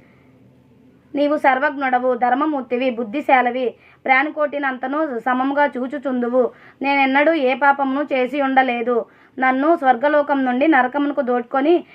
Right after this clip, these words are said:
వచ్చుటకు కారణమేమి? సెలవిండు' అని ప్రాధేయపడెను. అంతా యమధర్మరాజు సుతకీర్తిని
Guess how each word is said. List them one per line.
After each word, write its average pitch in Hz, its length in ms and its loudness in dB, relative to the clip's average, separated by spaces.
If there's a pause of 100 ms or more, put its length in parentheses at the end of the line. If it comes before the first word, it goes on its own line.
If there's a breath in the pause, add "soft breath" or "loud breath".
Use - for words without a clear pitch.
(200 loud breath)
వచ్చుటకు 254 340 -4
కారణమేమి? 254 840 0
సెలవిండు' 269 540 0
అని 262 200 2
ప్రాధేయపడెను. 247 800 -2 (360 loud breath)
అంతా 262 500 2
యమధర్మరాజు 262 800 2
సుతకీర్తిని 269 880 -2